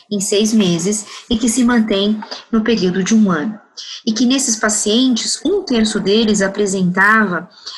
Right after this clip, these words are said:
ah, alterações intestinais associadas e que noventa e um por cento ficaram satisfeitos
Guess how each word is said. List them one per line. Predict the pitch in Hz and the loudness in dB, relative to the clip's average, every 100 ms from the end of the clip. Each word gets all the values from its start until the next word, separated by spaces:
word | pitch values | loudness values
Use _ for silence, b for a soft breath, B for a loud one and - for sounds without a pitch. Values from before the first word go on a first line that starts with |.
| B | B
ah, | 185 185 185 - | 0 2 2 2
alterações | 214 220 220 208 - 220 214 | 0 2 0 0 0 2 2
intestinais | 208 269 320 262 240 208 185 190 196 | 2 -2 0 -2 -2 0 2 2 0
associadas | 202 220 214 285 185 170 175 214 - B B - | -2 -2 -2 0 2 0 0 -2 -4 B B -4
e | |
que | 220 247 | 0 2
noventa | 240 220 196 254 285 277 | 2 2 2 0 0 2
e | 220 | 2
um | 208 | 2
por | - 247 | 0 -4
cento | - 190 185 190 | -4 -2 0 -2
ficaram | 214 226 - 190 190 | -6 -6 -4 -4 -2
satisfeitos | 190 - 196 190 - 190 175 170 202 196 | -4 -4 -4 -4 -6 -4 -4 -4 -6 -6